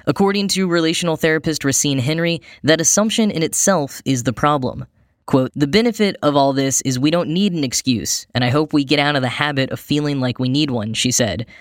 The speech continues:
"Just because we can't leave home as freely as we used to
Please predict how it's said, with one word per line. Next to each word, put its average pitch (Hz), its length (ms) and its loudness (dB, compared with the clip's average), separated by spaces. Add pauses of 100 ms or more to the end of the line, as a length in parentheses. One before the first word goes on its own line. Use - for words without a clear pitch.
(360)
"Just 196 260 2
because 214 300 0
we 165 100 0
can't 160 300 -2
leave 143 180 0
home 139 320 0
as 127 140 -2
freely 143 360 2
as 120 140 -2
we 120 80 0
used 170 320 -2
to 127 240 0